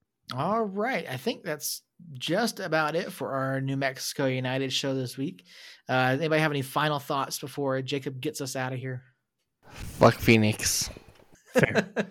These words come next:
Speaker 1: <laughs>
Speaker 3: Fair. We are an hour and a half into the show, and, uh, it, it took that long for, for Earl to get that out. So, so kudos to him on holding it in for that long.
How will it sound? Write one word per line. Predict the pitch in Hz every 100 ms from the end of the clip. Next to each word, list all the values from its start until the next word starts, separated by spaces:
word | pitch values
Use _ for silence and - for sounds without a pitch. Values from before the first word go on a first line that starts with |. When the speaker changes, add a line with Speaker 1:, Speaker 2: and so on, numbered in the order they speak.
| -
Speaker 1:
<laughs> | 180 - 185 -
Speaker 3:
Fair. | - 135 - - - _ _ _ - - _
We | - 135 139
are | 127 120 - - _ _ _ _ _ _ 170
an | 139
hour | 127 139 139 135
and | 123
a | 120
half | 123 139 147
into | 143 143
the | 147
show, | 156 160 160 160 151 - -
and, | 135 117 117 113
uh, | 113 117 120 _ _ _ _ _ -
it, | 135
it | 123 120
took | - 143 -
that | 123 123
long | 123 120 117 110
for, | - 139 120 117 113 113 110 - _ _ _ _ _ _ _ _
for | - - 120 110 123 -
Earl | 123 113 110
to | - 117 113
get | 120 113
that | 113
out. | 110 113 -
So, | 131 117 113 - _ _
so | - -
kudos | - 185 185
to | 165
him | 147 151
on | 127 120 117 120 - - _
holding | 151 139 131
it | 123
in | 120
for | -
that | 117 117
long. | 110 110 113